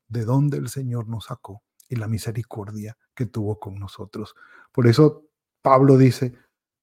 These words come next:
"Somos pecadores, sí, la ley nos lo señala, pero también hay que decir que el Señor ha tenido misericordia de nosotros". Me llama la atención que Pablo lo hizo por ignorancia y por incredulidad.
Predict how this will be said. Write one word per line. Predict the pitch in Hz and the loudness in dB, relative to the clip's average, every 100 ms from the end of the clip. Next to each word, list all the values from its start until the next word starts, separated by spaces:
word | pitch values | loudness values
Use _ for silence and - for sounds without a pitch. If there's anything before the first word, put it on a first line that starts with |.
| _ _ | _ _
"Somos | - 139 147 | 2 4 6
pecadores, | 147 139 123 139 143 - | 4 2 0 2 0 -2
sí, | 127 147 | -4 -2
la | 135 113 | -2 0
ley | 117 131 | 0 2
nos | 131 135 113 | 0 -2 -2
lo | 117 | -4
señala, | - 104 123 123 120 123 _ | -4 -4 -4 -4 -6 -10 _
pero | - 104 101 | -10 -8 -8
también | 104 101 113 120 113 _ _ _ | -10 -8 -6 -6 -8 _ _ _
hay | - 110 | -10 -8
que | 120 | -8
decir | 107 107 113 107 - | -10 -10 -10 -12 -12
que | 110 | -12
el | 117 | -10
Señor | - 127 98 92 - _ _ _ _ | -8 -6 -8 -12 -18 _ _ _ _
ha | 123 120 | -8 -4
tenido | 120 110 107 95 101 _ _ | -4 -2 -4 -6 -10 _ _
misericordia | - 104 117 104 - 104 95 92 92 | -8 -8 -6 -8 -8 -10 -10 -14 -14
de | 117 107 95 | -10 -10 -10
nosotros". | 98 - 92 - 107 - _ _ - - _ _ _ _ _ _ | -14 -16 -18 -16 -16 -18 _ _ -20 -20 _ _ _ _ _ _
Me | 127 | 6
llama | 120 147 147 | 8 8 8
la | |
atención | 143 151 135 143 156 175 180 - _ - | 8 6 4 6 6 6 2 -8 _ -6
que | 117 | -4
Pablo | - 139 143 151 147 | 4 4 4 4 4
lo | 135 123 | 4 4
hizo | 139 135 151 - | 2 2 -4 -4
por | 131 | -2
ignorancia | 120 123 113 123 151 147 - 156 160 | -2 -2 0 0 0 -2 -4 -8 -6
y | 135 | -6
por | - 117 | -4 -4
incredulidad. | 117 113 120 110 107 113 117 | -4 -4 -6 -4 -6 -6 -10